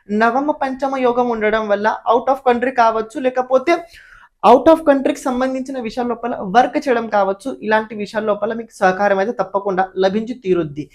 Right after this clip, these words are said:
మీకన్నా చిన్నవారు ఎవరైనా ఉన్నట్లయితే వాళ్ళ వ్యక్తిగత జీవితం లోపల కొద్ది పాజిటివ్ చేంజెస్ తప్పకుండా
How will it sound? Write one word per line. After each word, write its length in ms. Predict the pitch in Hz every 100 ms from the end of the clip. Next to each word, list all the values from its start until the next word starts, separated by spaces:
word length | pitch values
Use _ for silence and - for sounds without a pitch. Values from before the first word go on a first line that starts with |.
| - - 214
మీకన్నా 440 | 262 294 311 302
చిన్నవారు 480 | 302 277 269 269 262
ఎవరైనా 420 | 254 240 240 247 -
ఉన్నట్లయితే 760 | 220 240 240 208 196 233 -
వాళ్ళ 240 | 190 190 208
వ్యక్తిగత 420 | 196 196 - 262
జీవితం 520 | 262 214 220 214 226
లోపల 320 | 226 208 214 240
కొద్ది 280 | - 196
పాజిటివ్ 600 | 214 208 185 190 214 247 220
చేంజెస్ 280 | 196 214 185
తప్పకుండా 500 | 185 196 214 175